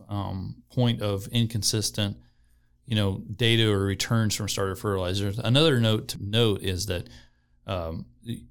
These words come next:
you know, what, what form is that phosphorus in? Is it a polyphosphate? Is it an orthophosphate? Is it a blend of the two phosphates?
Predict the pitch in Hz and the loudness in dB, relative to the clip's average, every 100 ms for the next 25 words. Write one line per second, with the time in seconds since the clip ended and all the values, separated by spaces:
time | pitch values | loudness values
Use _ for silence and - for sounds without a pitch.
0 | - 107 98 98 104 143 - 120 147 - | -6 0 0 2 2 2 2 -2 -2 2
1 | 135 120 107 92 - 117 - 95 - 92 | 2 4 2 -2 -2 -2 -2 -4 -4 -4
2 | 87 110 110 113 104 - 117 113 - 92 | -2 2 4 2 0 0 2 2 0 -2
3 | - - 92 101 110 117 113 107 143 143 | -2 -4 -2 0 2 2 2 2 2 2
4 | 107 95 101 90 - 90 85 113 131 123 | 2 0 0 -2 -2 -4 0 2 4 4
5 | 98 120 135 139 113 - 143 156 92 87 | 2 2 4 2 2 2 0 0 -4 -8
6 | - - - - | -8 -14 -10 -10